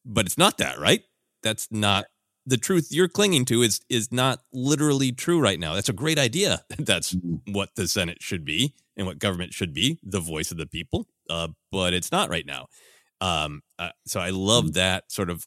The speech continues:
Speaker 1: hard look at truth too. It's not just the bad guys obscuring the truth of their bad act. It's, it's wrestling with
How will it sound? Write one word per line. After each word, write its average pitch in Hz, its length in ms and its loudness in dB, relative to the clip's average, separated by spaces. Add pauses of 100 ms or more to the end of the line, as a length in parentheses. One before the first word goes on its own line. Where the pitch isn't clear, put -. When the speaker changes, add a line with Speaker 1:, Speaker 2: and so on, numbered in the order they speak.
(100)
Speaker 1:
hard 147 500 -2
look 85 220 -2
at 82 140 -6
truth 82 320 -6
too. 101 140 2
It's - 120 -4
not 90 120 -4
just - 260 -10 (320)
the 90 100 -2
bad 80 280 0
guys 78 260 0
obscuring 78 640 -2
the 78 100 -6
truth 85 300 -6
of 78 80 -10
their 78 140 -6
bad 80 240 -2
act. 85 300 -4
It's, 76 300 -10
it's 87 260 -8
wrestling 80 600 -4
with 78 380 -4